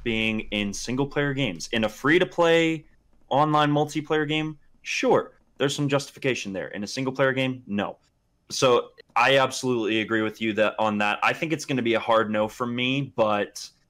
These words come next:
I also, I wouldn't, I wouldn't rule out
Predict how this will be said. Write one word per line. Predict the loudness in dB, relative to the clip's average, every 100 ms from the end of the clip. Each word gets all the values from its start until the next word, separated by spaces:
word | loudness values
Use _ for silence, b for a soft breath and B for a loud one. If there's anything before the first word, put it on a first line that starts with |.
| _ _ _
I | 0 4
also, | 4 4 2 2 4 4 2
I | 2 0
wouldn't, | -2 -4 -2 -2 -4 -8 -14 _ _ _ _ _ -2
I |
wouldn't | 0 0 -2 -4
rule | -2 0 2 4
out | 2 0 -6